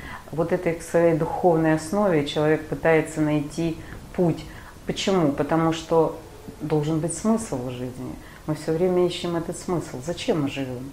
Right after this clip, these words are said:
Ну, сначала как бы человек выполняет некие социальные программы, там,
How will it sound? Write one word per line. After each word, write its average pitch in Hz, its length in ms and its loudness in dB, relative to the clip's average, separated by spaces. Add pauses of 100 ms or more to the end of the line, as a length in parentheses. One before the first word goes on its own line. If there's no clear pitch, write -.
(520)
Ну, 208 320 6
сначала 214 500 8
как 156 220 4
бы 151 100 2
человек 170 340 4
выполняет 151 540 4
некие 143 240 -2
социальные 143 540 2
программы, 196 600 4
там, 143 400 2